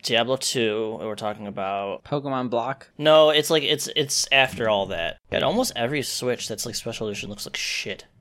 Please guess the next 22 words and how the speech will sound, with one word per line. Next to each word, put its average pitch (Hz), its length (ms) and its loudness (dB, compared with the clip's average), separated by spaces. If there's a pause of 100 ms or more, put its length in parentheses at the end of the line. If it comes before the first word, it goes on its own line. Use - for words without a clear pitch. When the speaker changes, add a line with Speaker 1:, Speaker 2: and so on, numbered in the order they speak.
Speaker 2:
The 170 160 8
Animal 254 240 6
Crossing 127 300 4
one 110 120 -2
looks 104 180 -4
good. - 220 -2 (140)
I 143 60 6
know 165 120 8
someone 175 200 4
who 147 100 2
has 147 100 4
it 151 60 -2
in 135 60 0
real 127 160 4
life. 120 260 4
It 90 40 -2
actually 101 280 0
looks 98 180 -6
really 101 180 -2
cool 101 160 -2
in 90 60 -8
person. 95 320 -8